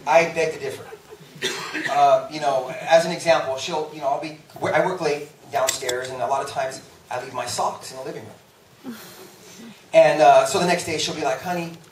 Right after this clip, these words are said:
um, can you, you know, when you come up to bed, can you put your socks in the hamper or take them upstairs?" And I'm looking at her face to face, and I'm like, "Sure, honey, of course." So later that night, what do I do? I forget the socks.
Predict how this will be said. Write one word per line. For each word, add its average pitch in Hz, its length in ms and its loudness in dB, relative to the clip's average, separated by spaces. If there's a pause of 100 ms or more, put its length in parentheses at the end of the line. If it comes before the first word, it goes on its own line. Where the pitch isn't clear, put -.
(120)
um, 131 260 0 (140)
can 170 200 -12
you, 311 200 -16 (120)
you 170 80 -18
know, 139 120 -8
when 156 120 -12
you - 60 -18
come 185 140 -10
up 180 100 -8
to 160 80 -14
bed, 127 240 -6
can 147 140 -18
you 143 60 -18
put - 160 -20
your 135 100 -16
socks - 380 -8
in 120 60 -18
the 110 60 -16
hamper - 240 -14 (260)
or 117 120 -10
take - 180 -12
them - 100 -12
upstairs?" - 400 -14 (720)
And 180 140 2
I'm 170 80 0
looking 202 240 0
at 180 120 6
her 185 220 -2
face - 380 -10
to - 40 -12
face, - 400 -12
and 135 120 -8
I'm 127 100 -6
like, - 200 -8
"Sure, 440 300 -6
honey, 330 240 -2
of - 80 -16
course." - 440 -8 (1080)
So 139 220 -4
later 135 160 -4
that 127 220 -2
night, - 260 -4 (400)
what 123 120 -12
do 120 40 -6
I 123 160 -10
do? 143 80 -14 (1080)
I 123 80 -6
forget - 340 -14
the - 60 -18
socks. - 540 -14